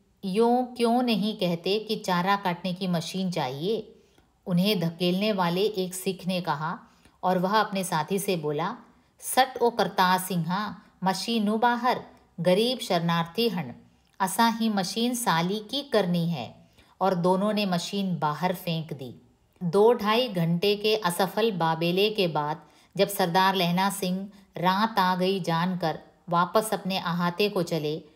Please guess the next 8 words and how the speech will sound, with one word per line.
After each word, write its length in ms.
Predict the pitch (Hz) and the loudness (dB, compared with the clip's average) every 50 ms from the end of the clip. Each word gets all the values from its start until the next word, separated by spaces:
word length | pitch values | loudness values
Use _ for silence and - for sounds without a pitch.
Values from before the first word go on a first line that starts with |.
| _ _ _ _ - - | _ _ _ _ 0 2
तो 80 | 214 | 2
उनकी 280 | 214 202 190 180 226 214 | 2 2 0 0 -2 0
बीवी 320 | 175 180 185 175 208 214 | 0 0 0 0 0 0
बच्चे 420 | 185 175 160 170 - - 175 175 180 | 2 0 0 0 -2 -4 -4 -4 -4
पैदल 520 | 175 - - 170 170 170 160 190 196 202 | -4 -4 -2 0 0 0 2 2 0 0
जा 260 | 170 175 170 170 175 | 0 0 0 2 2
रहे 300 | 165 165 147 156 156 151 151 - - | 0 0 -2 -2 -4 -6 -6 -10 -14
थे 200 | 131 123 147 | -14 -14 -14